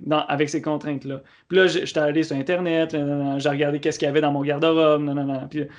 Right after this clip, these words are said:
là, un moment donné, pendant une heure, deux heures, je cogitais, puis là, je faisais comme un brainstorm, tu sais, d'idées dans ma tête. Et après ça, je me, j'ai analysé, c'est super important de regarder un champ de possibilités.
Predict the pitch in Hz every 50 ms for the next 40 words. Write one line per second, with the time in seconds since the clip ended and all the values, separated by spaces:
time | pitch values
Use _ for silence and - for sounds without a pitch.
0 | - - - - _ _ - 160 175 170 - - 170 165 165 160 160 165 185 190
1 | 190 - 165 156 156 160 160 - 165 170 175 175 180 175 165 165 156 143 160 160
2 | 160 160 160 - 165 156 147 143 143 - 165 160 160 160 160 160 160 160 156 151
3 | 147 - - - - 151 131 156 147 147 175 165 165 160 151 143 151 151 147 147
4 | 147 - 151 143 143 160 185 196 185 - - 170 165 175 - _ _ _ _ _
5 | _ _ _ _ _ _ _ _ _ _ - 143 143 151 151 139 156 151 165 233
6 | 220 156 147 143 139 139 - 143 156 175 180 - - _ _ _ _ - 165 151
7 | 151 151 - - 160 151 147 - 214 190 170 165 151 147 151 - 143 139 151 147
8 | 147 156 160 151 151 156 151 151 147 185 196 202 - - _ _ _ - - 180
9 | 156 - - - - - - 240 214 220 214 208 202 190 185 170 156 - 160 151
10 | - 185 185 165 147 143 143 143 143 143 165 175 170 151 143 139 135 - - 196
11 | 180 170 - - 156 147 - - 143 135 139 139 139 - 160 151 151